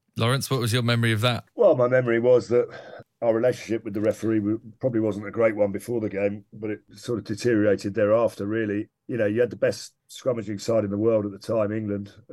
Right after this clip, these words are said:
Speaker 2: um, who just dismantled the much lauded and vaunted French front row in
Speaker 1: Mm.
Speaker 2: the, uh, in the semi-final against probably the, the worst tier one nation front row. Um, and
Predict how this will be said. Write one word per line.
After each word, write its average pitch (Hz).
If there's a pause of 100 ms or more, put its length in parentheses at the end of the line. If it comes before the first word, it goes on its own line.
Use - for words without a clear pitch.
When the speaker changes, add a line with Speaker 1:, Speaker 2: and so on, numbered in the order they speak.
Speaker 2:
um, 104
who 98
just 113
dismantled 107 (320)
the 110 (220)
much 120
lauded 110
and 101
vaunted 107 (140)
French 113 (120)
front 110
row 110
in 104
Speaker 1:
Mm. -
Speaker 2:
the, 107
uh, 107
in 107
the 104
semi-final 110 (500)
against 131
probably 131
the, 127 (640)
the 117
worst 131
tier 135
one 120
nation 98
front 101
row. 101 (320)
Um, 101
and 107